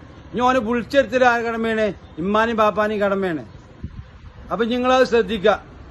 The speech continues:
എല്ലാം കൊണ്ടും എനിക്ക് ഭയങ്കര സങ്കടമായി അങ്ങനെ ഒരു പരിപാടി നടത്തുമ്പോ. നമ്മളെ കയ്യിലൊക്കെ നമ്മളെ അമ്മയും ബാപ്പയും, "ആ, വരിട്ടോ, നമുക്കിവിടെ പെരുന്നാൾ കഴിച്ചിട്ടോ," ജഗ പുകയിട്ട് ഇങ്ങനെ കഴിച്ചു.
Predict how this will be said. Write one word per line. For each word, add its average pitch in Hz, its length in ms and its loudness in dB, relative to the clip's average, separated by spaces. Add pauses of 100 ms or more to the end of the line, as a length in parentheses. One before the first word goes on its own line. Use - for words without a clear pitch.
(800)
എല്ലാം 240 320 2
കൊണ്ടും 247 320 -2 (800)
എനിക്ക് 180 160 -4
ഭയങ്കര 214 360 2
സങ്കടമായി 202 640 2 (240)
അങ്ങനെ 196 360 0
ഒരു 202 80 2
പരിപാടി 175 340 -2
നടത്തുമ്പോ. 143 380 -8 (720)
നമ്മളെ 170 280 0
കയ്യിലൊക്കെ 247 380 4
നമ്മളെ 233 240 2
അമ്മയും 233 300 0
ബാപ്പയും, 220 360 0
"ആ, 202 140 0
വരിട്ടോ, 196 640 -2 (360)
നമുക്കിവിടെ 214 240 0
പെരുന്നാൾ 214 320 2
കഴിച്ചിട്ടോ," 208 400 0
ജഗ 190 220 0
പുകയിട്ട് 208 380 0
ഇങ്ങനെ 214 160 0
കഴിച്ചു. 185 340 0